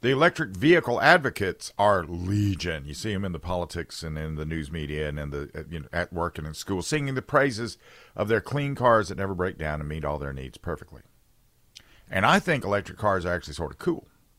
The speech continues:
I don't like their batteries, but I think that overall the design of the car and what it does and what it brings to the table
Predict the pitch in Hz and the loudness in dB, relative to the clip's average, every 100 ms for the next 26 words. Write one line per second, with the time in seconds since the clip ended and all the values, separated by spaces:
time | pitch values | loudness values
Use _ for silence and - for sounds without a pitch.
0 | _ - 80 78 78 71 80 131 110 92 | _ -8 -4 -4 -6 -8 0 2 4 2
1 | 92 87 85 98 80 90 90 92 98 78 | 0 0 0 -6 -4 -4 0 0 0 -2
2 | 69 76 82 120 107 90 95 87 85 80 | -4 -4 -2 -2 -2 -2 0 0 -2 -6
3 | 78 98 101 104 90 87 78 80 85 73 | -2 0 2 2 -2 -6 -6 -6 -6 -6
4 | 76 67 - 156 104 90 | -10 -8 0 0 0 -4